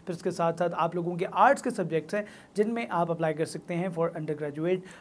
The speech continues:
आप लोग मज़ीद जितनी भी डिटेल्स हैं वो डिस्क्रिप्शन में लिंक मिलेगा, उस पर क्लिक करके आप देख सकते हैं। उसके साथ साथ अगर हम मास्टर्स की बात करें, एमफिल की बात करें, पीएचडी की बात करें तो तमा-, तवातुर से एक फहरिस्त है जिसमें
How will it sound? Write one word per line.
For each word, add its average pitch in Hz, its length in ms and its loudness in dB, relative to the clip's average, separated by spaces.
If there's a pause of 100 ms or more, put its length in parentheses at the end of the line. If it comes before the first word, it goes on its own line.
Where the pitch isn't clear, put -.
(120)
आप 180 240 6
लोग 196 160 4
मज़ीद 170 540 -2
जितनी 170 220 -4
भी 190 100 -2
डिटेल्स 170 400 0
हैं 180 140 0
वो 175 100 0
डिस्क्रिप्शन 170 440 -6
में 170 140 -2
लिंक 175 260 -2
मिलेगा, 196 380 4 (260)
उस - 140 -2
पर 185 120 0
क्लिक 185 280 -2
करके 202 260 2
आप 165 180 -2
देख 165 280 -2
सकते 185 260 -6
हैं। 190 220 -2
उसके - 180 -6
साथ 165 200 0
साथ 180 160 -4
अगर 170 200 0
हम 160 140 -2
मास्टर्स 151 400 -2
की 208 100 -4
बात 151 220 -2
करें, 160 180 -6
एमफिल 160 280 -2
की 180 100 -6
बात 151 220 -2
करें, 156 220 -4
पीएचडी 190 380 -2
की 175 120 -2
बात 147 220 -2
करें 170 220 -6 (320)
तो 220 440 -4
तमा-, 175 340 4
तवातुर 165 360 0
से 220 280 -2
एक 170 180 -2
फहरिस्त 165 420 -2
है 185 100 4
जिसमें 170 320 -2